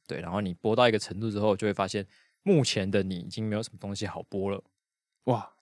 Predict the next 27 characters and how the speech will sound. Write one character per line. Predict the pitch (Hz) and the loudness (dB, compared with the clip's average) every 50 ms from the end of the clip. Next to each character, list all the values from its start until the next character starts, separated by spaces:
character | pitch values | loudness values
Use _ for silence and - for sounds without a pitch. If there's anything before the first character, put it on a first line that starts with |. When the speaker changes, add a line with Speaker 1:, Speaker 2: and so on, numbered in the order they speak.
| _ | _
Speaker 2:
这 | - 117 | -4 -2
么， | 107 95 95 | -2 -2 -4
这 | - - | -2 -2
么 | 131 113 98 | 0 0 0
难 | 98 98 104 107 104 | -2 -4 -6 -8 -4
过。 | - 120 107 104 - | 2 2 2 2 0
<laughs> | - 135 - - - - _ _ _ _ | -6 -8 -8 -10 -12 -16 _ _ _ _
可 | - 151 | 6 6
是 | 170 190 202 | 6 8 6
Speaker 1:
但 | 196 190 170 | 6 6 6
就 | 156 190 | 6 6
是 | 190 202 | 6 8
目-， | 196 208 185 | 8 8 8
Speaker 2:
事 | |
实 | 226 | 8
上 | 175 165 | 8 10
Speaker 1:
所 | 165 190 170 147 | 10 10 10 10
以 | |
我 | 139 170 | 10 8
会 | 185 | 6
说 | 160 175 170 | 6 6 4
目 | 165 180 185 151 120 | 4 4 2 2 2
前 | 107 - - - 175 | 0 -4 -8 -10 -12
嘛， | - - - | -12 -10 -6
因 | 139 139 | -2 2
为 | 151 160 151 139 127 | 4 6 6 6 4
Speaker 2:
对。 | 117 | 2